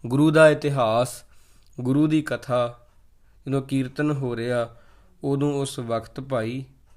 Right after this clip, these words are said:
ਧਿਆਨ ਲਾ ਕੇ ਅੱਖਾਂ ਮੀਟ ਕੇ ਸੁਣਨੀ ਚਾਹੀਦੀ ਆ। ਕੌਣ ਆ ਰਿਹਾ, ਕੌਣ ਜਾ ਰਿਹਾ, ਇਹਨਾਂ ਗੱਲਾਂ ਵਿੱਚ ਵੀ ਨਹੀਂ ਪੈਣਾ ਚਾਹੀਦਾ ਸਾਨੂੰ, ਕਿਉਂਕਿ ਸੁਣਨਾ ਸਾਡੇ ਮਨ ਨੇ ਆ, ਬਦਲਣਾ ਸਾਡੇ ਮਨ ਨੇ ਆ। ਗੁਰੂ ਦਾ ਇਤਿਹਾਸ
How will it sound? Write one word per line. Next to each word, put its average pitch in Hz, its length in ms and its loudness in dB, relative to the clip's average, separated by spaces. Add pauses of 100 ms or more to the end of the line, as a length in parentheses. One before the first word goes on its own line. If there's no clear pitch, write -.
(140)
ਧਿਆਨ 135 380 0
ਲਾ 120 180 0
ਕੇ 127 220 -4
ਅੱਖਾਂ 123 300 -8
ਮੀਟ 110 280 -8
ਕੇ 120 140 -10
ਸੁਣਨੀ 117 460 -6
ਚਾਹੀਦੀ 117 500 -8
ਆ। 117 180 -14
ਕੌਣ 160 260 0
ਆ 143 200 6
ਰਿਹਾ, 139 200 2
ਕੌਣ 139 280 -2
ਜਾ 113 280 -4
ਰਿਹਾ, 117 380 -6 (760)
ਇਹਨਾਂ 165 300 2
ਗੱਲਾਂ 139 300 2
ਵਿੱਚ 127 240 -6
ਵੀ 123 120 -6
ਨਹੀਂ 120 140 -6
ਪੈਣਾ 110 300 -10
ਚਾਹੀਦਾ 120 400 -8
ਸਾਨੂੰ, 123 500 -8 (420)
ਕਿਉਂਕਿ 139 380 -4
ਸੁਣਨਾ 123 440 -4
ਸਾਡੇ 120 360 -6
ਮਨ 104 240 -8
ਨੇ 127 300 -4
ਆ, 139 100 -10 (680)
ਬਦਲਣਾ 143 400 2
ਸਾਡੇ 127 340 -4
ਮਨ 110 320 -6
ਨੇ 120 220 -6
ਆ। 110 120 -12 (440)
ਗੁਰੂ 143 320 2
ਦਾ 156 180 6
ਇਤਿਹਾਸ 123 680 -4